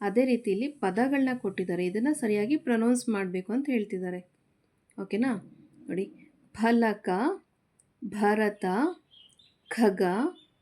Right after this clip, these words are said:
ತಂದಳಂತೆ, ಘಟನೆ, ಭಾಗ್ಯ, ಅಜ್ಜ, ಹಳೆಯದಂತೆ, ಭಕ್ತ, ಶಕ್ತಿ, ಮಂತ್ರಿ, ಗೊಂಬೆಯಂತೆ.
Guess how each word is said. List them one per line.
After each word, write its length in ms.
ತಂದಳಂತೆ, 1160
ಘಟನೆ, 760
ಭಾಗ್ಯ, 600
ಅಜ್ಜ, 360
ಹಳೆಯದಂತೆ, 1200
ಭಕ್ತ, 420
ಶಕ್ತಿ, 800
ಮಂತ್ರಿ, 720
ಗೊಂಬೆಯಂತೆ. 1120